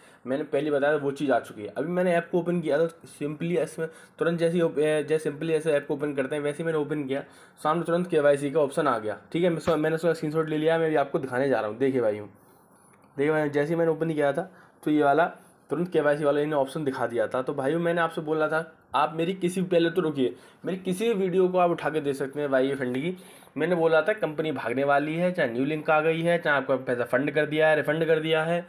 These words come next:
सेम सिस्टम आप, कंपनी आपके साथ करने वाली है। लेकिन आप लोगों ने शायद मेरी बात को नहीं सुना था और कुछ लोगों ने शायद सुन लिया था, तो लोगों का स्कैम से बच चुका है। तो भाई, अब आप बोलेंगे कि केवाईसी हमें करनी चाहिए कि नहीं करनी चाहिए, सारे क्वेश्चन जवाब आपको इस वीडियो को लास्ट तक मिल जाए वाले हैं। तो सबसे पहले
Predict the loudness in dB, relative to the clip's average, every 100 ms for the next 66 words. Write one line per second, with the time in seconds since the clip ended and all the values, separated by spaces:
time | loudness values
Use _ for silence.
0 | -14 -20 _ -6 -6 -4 -4 -4 2 2
1 | 2 -2 -2 -2 -2 -2 -2 -2 -4 -4
2 | -4 -4 -2 -2 0 -2 -2 -2 -2 -2
3 | -2 0 -2 -2 -4 -4 -4 -2 0 0
4 | -2 -6 -16 -14 -10 -6 -2 -2 0 0
5 | 0 -2 0 -2 -2 -6 -4 -2 0 -2
6 | -2 -6 -2 -2 -2 -4 -4 -4 -4 -20
7 | -20 -20 -16 -2 2 4 4 2 2 2
8 | 0 0 2 2 2 0 0 0 2 0
9 | 2 -2 0 -2 -2 -4 -6 -4 -4 -4
10 | -6 -6 0 0 0 -6 -6 0 2 2
11 | -2 -6 -2 -2 0 2 0 0 -2 -2
12 | -4 -6 -4 -4 -6 -10 -16 -20 -10 -4
13 | 0 2 2